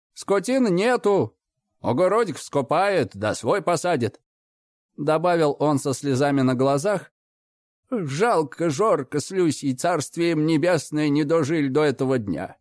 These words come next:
Вот обрадовались бы. А ты, чё ж тёток не позвал, бабку Машу?"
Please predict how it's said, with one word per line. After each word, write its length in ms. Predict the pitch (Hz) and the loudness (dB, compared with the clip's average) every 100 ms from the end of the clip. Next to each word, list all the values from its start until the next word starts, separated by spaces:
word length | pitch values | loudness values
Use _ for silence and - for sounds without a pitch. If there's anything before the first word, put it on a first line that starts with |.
| - | -8
Вот 480 | 104 139 254 247 254 | 0 2 2 0 0
обрадовались 800 | 233 247 269 208 165 156 151 117 | 0 0 0 0 0 2 0 -2
бы. 160 | 90 _ _ _ _ _ _ - | -8 _ _ _ _ _ _ -4
А 140 | 165 | -2
ты, 400 | 202 247 262 - _ _ _ | 2 0 0 -4 _ _ _
чё 240 | - 254 190 | -2 0 0
ж 80 | |
тёток 380 | - 277 180 - | 0 -2 -2 -4
не 120 | 202 | -6
позвал, 640 | 196 214 185 208 147 107 _ _ _ | 0 0 0 0 0 0 _ _ _
бабку 380 | 151 185 - 196 | -2 -2 0 2
Машу?" 540 | 185 220 - 214 147 | 2 0 0 -2 -2